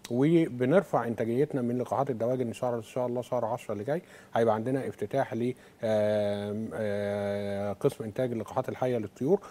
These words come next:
وده هيرفع انتاجيتنا لتصل لحوالي أربعين في المية من احتياج مصر من لقاحات الدواجن.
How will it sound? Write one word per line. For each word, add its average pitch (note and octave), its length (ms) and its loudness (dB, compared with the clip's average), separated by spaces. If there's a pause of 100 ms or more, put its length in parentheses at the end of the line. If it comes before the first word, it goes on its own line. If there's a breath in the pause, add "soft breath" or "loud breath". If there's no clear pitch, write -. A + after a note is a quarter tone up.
(200 loud breath)
وده B2+ 140 4
هيرفع C3+ 360 4
انتاجيتنا A#2+ 500 0
لتصل A#2+ 380 -6
لحوالي A#2 380 -2
أربعين A#2 380 -2
في - 120 -8
المية A#2 300 -2
من A#2 200 -2
احتياج A2+ 460 -2
مصر A#2 180 -6 (340 loud breath)
من A#2 200 2
لقاحات A2+ 500 0
الدواجن. G#2 380 -4